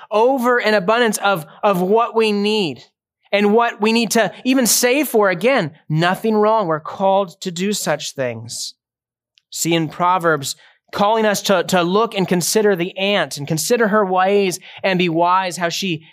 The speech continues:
gathers so that she can have it when she needs it in the wintertime. All that is good. What we don't want to have happen is where we are fixated on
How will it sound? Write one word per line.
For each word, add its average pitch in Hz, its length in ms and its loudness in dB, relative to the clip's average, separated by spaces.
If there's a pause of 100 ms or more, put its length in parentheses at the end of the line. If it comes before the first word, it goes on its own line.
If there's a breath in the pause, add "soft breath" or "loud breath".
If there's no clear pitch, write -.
(160)
gathers 180 880 -2 (880)
so - 160 -10
that 156 160 -2
she 156 160 -6
can 156 80 -2
have 165 300 -2
it 156 80 -2
when 143 340 0 (180)
she 165 200 -2
needs 165 280 2
it 160 100 -4
in 151 180 0
the 143 80 0
wintertime. 135 960 -4 (880)
All 170 240 2
that 139 320 -2
is 131 240 -4
good. 139 460 -2 (1000)
What 160 100 -12
we 147 100 -2
don't 175 380 -2
want 147 200 0
to 135 60 -10
have 123 220 -2
happen 117 540 -6 (800)
is 143 140 -2
where 160 140 2
we 160 120 0
are 143 100 0
fixated 135 920 -4 (520)
on 143 460 0